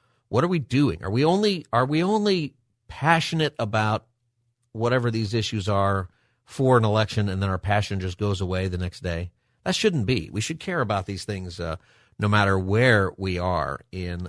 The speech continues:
the process. We should actually care. We should care about our country doing better. We should care about our kids, I think, uh, extensively. There's a, there's a very big concern about our kids today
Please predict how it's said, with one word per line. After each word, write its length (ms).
the 140
process. 580
We 100
should 180
actually 420
care. 320
We 80
should 180
care 140
about 200
our 80
country 340
doing 220
better. 340
We 100
should 160
care 300
about 340
our 100
kids, 360
I 100
think, 240
uh, 180
extensively. 760
There's 260
a, 220
there's 220
a 60
very 280
big 340
concern 520
about 320
our 100
kids 400
today 480